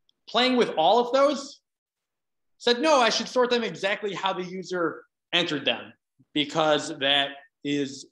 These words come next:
the most helpful to let me as a user actually match my input to what the visual is rendering." And that really is the core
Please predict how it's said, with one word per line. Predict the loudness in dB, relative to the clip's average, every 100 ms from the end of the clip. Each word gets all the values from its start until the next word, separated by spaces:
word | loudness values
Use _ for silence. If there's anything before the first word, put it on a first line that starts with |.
| -12
the | -6
most | -2 -2 -2
helpful | 0 0 0 0 2 0 -8 _ _ _ -10
to | -4 -2 0 -2 -6 -16 _ _ _ _ _ _ _ _ _ _
let | -2 2 2 0
me | -6 -2 0 2 2 0
as | -2 -2
a | -4
user | -4 -2 0 0 0
actually | -2 -4 -6 -6
match | -4 -4 -4 -6 -10 -4
my | -2 0
input | -2 -2 -2 -4 -8 -16 -12
to | -8
what | -8 -8
the | -10
visual | -6 -6 -6 -4 -6 -8 _ _ _ _ _
is | -2 -2 -2 -6 -14 _ -14
rendering." | -6 -4 -4 -6 -8 -14 -20 _ _ _
And | -6 -2
that | 0 -2 -6 -6
really | 2 4 4 4 2 -4
is | -4
the | -8 -12
core | -4 0 4 4 2 -4